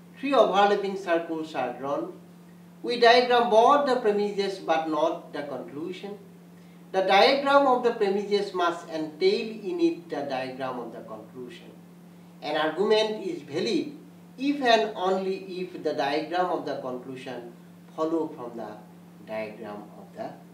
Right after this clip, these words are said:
premises. So dear learners, these are the three basic points included in this unit. Now dear learners, to know in details about this unit, you have to consult some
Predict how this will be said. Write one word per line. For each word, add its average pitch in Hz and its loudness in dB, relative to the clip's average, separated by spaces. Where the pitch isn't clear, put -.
premises. - -16
So 104 -16
dear 110 -10
learners, 156 -4
these 196 -4
are 190 0
the 190 -4
three 277 -2
basic 180 -2
points 147 -4
included 139 -6
in 113 -10
this 107 -14
unit. 151 -8
Now 131 -2
dear 120 -8
learners, 170 -2
to 214 -2
know 220 6
in 208 -2
details 202 -4
about - 0
this - -10
unit, 170 -4
you 208 -2
have 185 -2
to 175 -6
consult 170 -4
some 135 -8